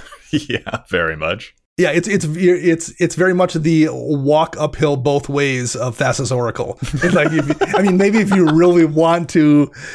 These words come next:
Speaker 2: to get that Thassa's Oracle win the hardest way possible, it's, it's the thing, and I'm, I'm not gonna tell you not to do that, but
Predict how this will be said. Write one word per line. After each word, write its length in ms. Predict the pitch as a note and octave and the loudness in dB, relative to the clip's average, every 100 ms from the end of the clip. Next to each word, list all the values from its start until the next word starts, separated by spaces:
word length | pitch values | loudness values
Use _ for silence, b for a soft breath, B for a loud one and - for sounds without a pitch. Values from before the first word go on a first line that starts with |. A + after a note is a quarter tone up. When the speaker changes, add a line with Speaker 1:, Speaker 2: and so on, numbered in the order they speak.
| B | B
Speaker 2:
to 220 | - F#3 C#3+ | -2 0 2
get 180 | E3+ | 0
that 220 | E3+ D#3 - | 2 0 2
Thassa's 320 | D#3 D#3+ D#3 | 0 2 2
Oracle 300 | D#3 D3+ D#3 | 2 0 0
win 160 | D3+ | 2
the 60 | C#3+ | 2
hardest 300 | C#3 D3+ - | 0 -2 -2
way 100 | C3+ | -4
possible, 600 | B2+ D3+ E3 E3+ D#3 D#3 | 0 0 0 0 2 2
it's, 220 | D3+ - | 0 -4
it's 200 | - D#3 | -6 -2
the 120 | E3 D#3 | -2 0
thing, 240 | D#3+ D#3+ | 0 0
and 80 | D3+ | 0
I'm, 120 | C3+ | -2
I'm 140 | C3+ | -2
not 160 | D3 C#3+ | -2 0
gonna 100 | D#3+ | 0
tell 100 | D3+ | 0
you 60 | C#3+ | 0
not 160 | C#3+ D3 | 0 -2
to 60 | |
do 180 | B2+ D#3+ | 0 2
that, 320 | D#3+ D#3+ C3+ | 2 0 0
but 240 | D#3 C#3 | -2 -2